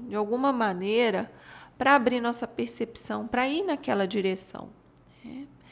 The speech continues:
Só que, às vezes, pra largarmos alguma ilusão,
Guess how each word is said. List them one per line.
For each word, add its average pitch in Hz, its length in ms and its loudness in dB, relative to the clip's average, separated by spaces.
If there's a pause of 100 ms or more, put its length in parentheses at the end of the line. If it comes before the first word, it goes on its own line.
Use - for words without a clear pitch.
(360)
Só 370 320 6
que, 320 560 2 (260)
às 247 240 4
vezes, 226 720 2
pra 208 260 -6
largarmos 202 840 -2
alguma 180 440 -4
ilusão, 175 760 -4